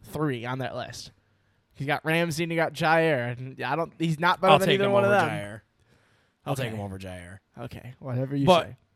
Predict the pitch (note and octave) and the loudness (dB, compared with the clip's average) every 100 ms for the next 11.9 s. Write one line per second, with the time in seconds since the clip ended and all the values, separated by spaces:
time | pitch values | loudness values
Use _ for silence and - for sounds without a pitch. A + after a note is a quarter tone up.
0 | _ _ - E3 B2 G#2 E3+ D#3+ D3+ C3+ | _ _ -2 2 2 0 2 4 4 0
1 | - D3 D#3+ D#3 F3 F3 D#3+ D3 A2+ C3+ | -6 0 2 4 4 6 6 4 2 0
2 | C3+ - D3+ D3 C#3 - - A3+ E3+ D3 | 0 -2 0 0 -4 -10 0 4 4 4
3 | F#3 B3 C#4+ A#3 G#3 - - G3+ G3+ E3+ | 6 8 10 8 4 -6 -4 0 0 0
4 | C#3+ - - D3+ E3 E3+ D3 D#3 C#3+ D#3 | -8 -10 -6 -2 -4 -4 -6 -6 -2 -2
5 | C#3+ D3 C3+ - _ _ _ - F#3 G3+ | 0 -2 -2 -8 _ _ _ 4 4 6
6 | G3 F#3 - F3+ D#3+ D3 E3+ E3 D3 C#3 | 0 0 -2 -2 -2 -4 -2 2 2 0
7 | C3+ C3 B2 A#2+ _ _ - F3+ E3+ E3+ | 0 -2 -4 -8 _ _ -2 0 2 2
8 | E3 D3 D3+ D3+ D3+ D#3 D3 C#3+ C#3+ C#3+ | 2 0 0 0 -2 -2 -2 0 0 0
9 | C#3+ - - - _ _ _ _ _ _ | -2 -6 -20 -20 _ _ _ _ _ _
10 | - F3 F3+ G3 E3+ D#3+ D3 C3 B2+ A2+ | 0 6 6 6 4 2 2 2 -2 -4
11 | A2 G2+ F#2+ F#2 E2+ D3 C#3+ C3+ C3 | -8 -12 -12 -10 2 6 6 2 -8